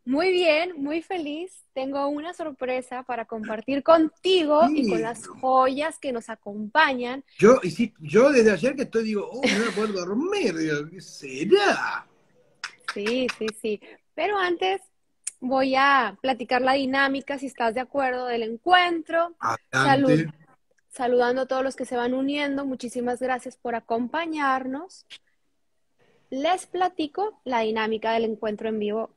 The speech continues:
Speaker 1: en Instagram de Joyas de Iniciación.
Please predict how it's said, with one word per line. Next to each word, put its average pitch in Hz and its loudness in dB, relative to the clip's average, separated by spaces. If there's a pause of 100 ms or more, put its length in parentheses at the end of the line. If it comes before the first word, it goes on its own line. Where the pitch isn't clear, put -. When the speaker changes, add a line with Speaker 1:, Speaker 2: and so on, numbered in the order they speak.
(640)
Speaker 1:
en 254 4
Instagram 254 -2
de 269 -2
Joyas 208 0
de 226 -4
Iniciación. - 0